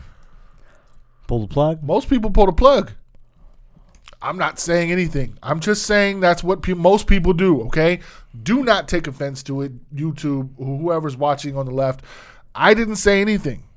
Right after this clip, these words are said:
Speaker 2: I just said what happens when most people go in a vegetative state.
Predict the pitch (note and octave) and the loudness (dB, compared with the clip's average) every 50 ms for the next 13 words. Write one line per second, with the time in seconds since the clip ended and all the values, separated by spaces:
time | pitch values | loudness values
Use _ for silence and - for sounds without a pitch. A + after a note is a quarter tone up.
0 | - - - B2+ C#3 D3 E3 D#3+ - - E3 D#3+ E3 D3 B2+ C3+ D#3+ E3 D3 D3+ | -20 -10 -4 -4 0 2 2 2 2 2 2 2 2 2 2 2 2 2 2 2
1 | D#3 D#3+ D#3 - E3+ E3 D#3+ D3 D3 D#3+ D#3+ D#3 D3 D#3 D#3+ D#3+ - D#3+ D#3+ D#3 | 2 2 2 2 2 2 0 -2 -2 -2 0 2 2 2 2 0 0 -2 0 2
2 | E3+ F3+ F#3 F3+ F3 D3+ A#2+ C3+ C#3+ D3+ E3+ F3 F3+ F#3 F#3 F#3 F3+ F#3+ F#3 E3+ | 2 0 0 0 -4 -4 -2 0 2 4 4 4 2 2 0 -2 -2 -2 -2 0
3 | D3+ D3 D3+ E3 F3 E3 E3 D#3 D#3+ F#3+ A3+ - - E4+ F4+ F4 C4 | 0 0 0 -2 -4 -4 -2 -2 -2 -4 -6 -8 -4 -2 0 0 0